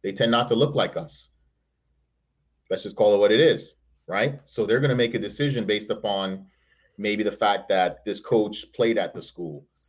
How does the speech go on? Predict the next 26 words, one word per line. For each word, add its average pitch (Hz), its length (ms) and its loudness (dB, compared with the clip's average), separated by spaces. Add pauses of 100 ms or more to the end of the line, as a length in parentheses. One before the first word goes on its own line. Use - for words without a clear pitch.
(120)
or 92 120 -4
this 101 160 -6
coach 110 260 -6
was 101 120 -14
the 95 80 -10
captain 113 460 -2
at - 140 -8
some 113 280 0
point 98 220 -2
at 87 160 -4
this 90 140 -10
school, 82 400 -8
or 87 360 0 (240)
he 117 260 2
knows 101 640 4 (200)
the, 92 140 -4 (160)
the 85 180 -6
family 117 540 2
of 98 280 -2
this 98 180 -4
potential 98 500 -6
coach. 85 360 -6
There's 110 160 0
always 147 360 4
something, 120 360 -4
right? 90 340 -6